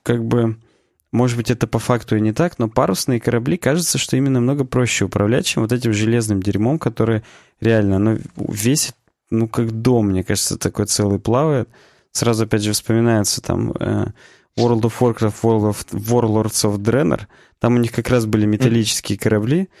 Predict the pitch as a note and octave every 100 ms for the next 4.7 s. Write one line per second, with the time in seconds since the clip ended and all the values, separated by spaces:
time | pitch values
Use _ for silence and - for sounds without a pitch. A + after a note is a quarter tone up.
0 | - _ - - D3+ D#3 D3+ A2 G2 -
1 | - - C#3+ F3+ - E3+ - A2 F#2+ G2+
2 | F#2 G#2 A2+ G#2 G#2 - B2 - A#2+ A#2
3 | - C3 B2 A2 A#2 D3 A2 - A2 A2+
4 | A2+ F#2+ F#2 - D3+ D3+